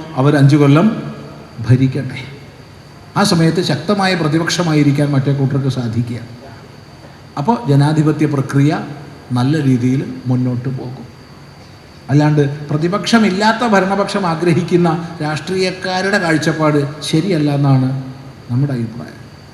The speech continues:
ഇത് പറയുമ്പോൾ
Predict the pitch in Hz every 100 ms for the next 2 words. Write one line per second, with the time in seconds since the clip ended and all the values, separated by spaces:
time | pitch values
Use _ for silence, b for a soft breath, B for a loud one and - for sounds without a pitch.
0 | - - - - - - - - - -
1 | - - - - - - - 139 139 143
2 | 147 156